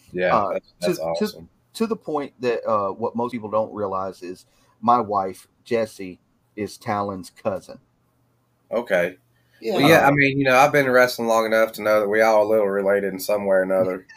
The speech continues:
Speaker 2: <laughs> Right.
Speaker 1: We like the
Speaker 2: Uh,
Speaker 1: state of Alabama, I'm just saying.
Speaker 2: Not that far. We won't go that far.
Speaker 1: We'll, we'll tell those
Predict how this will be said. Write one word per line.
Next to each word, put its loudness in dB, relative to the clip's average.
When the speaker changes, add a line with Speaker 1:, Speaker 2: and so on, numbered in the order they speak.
Speaker 2:
<laughs> 4
Right. -2
Speaker 1:
We 2
like 6
the 4
Speaker 2:
Uh, 6
Speaker 1:
state 6
of 2
Alabama, 2
I'm -2
just -6
saying. 0
Speaker 2:
Not 2
that 0
far. 0
We -10
won't -8
go -2
that -8
far. -2
Speaker 1:
We'll, 4
we'll 4
tell 6
those 6